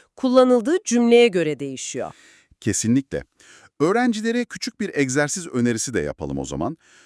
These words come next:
Speaker 2: Günlük konuşmalarınıza, okuduğunuz kitaplara, hatta dinlediğiniz şarkılara bu gözle bakın. Mesela sık kullandığınız sıcak kelimesi.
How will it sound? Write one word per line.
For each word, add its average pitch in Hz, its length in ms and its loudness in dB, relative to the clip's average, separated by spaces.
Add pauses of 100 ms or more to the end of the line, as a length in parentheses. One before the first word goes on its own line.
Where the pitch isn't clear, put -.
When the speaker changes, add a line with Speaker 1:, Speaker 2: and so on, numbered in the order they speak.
(120)
Speaker 2:
Günlük 117 380 2
konuşmalarınıza, 95 880 -4 (300)
okuduğunuz 131 500 0
kitaplara, 82 580 -8 (360)
hatta 208 400 -2
dinlediğiniz 170 480 -2
şarkılara 147 720 -4
bu 156 180 -6
gözle 95 340 0
bakın. 67 280 -14 (520)
Mesela 196 460 0
sık - 300 -8
kullandığınız 131 640 -2
sıcak 196 460 -4
kelimesi. 120 560 -2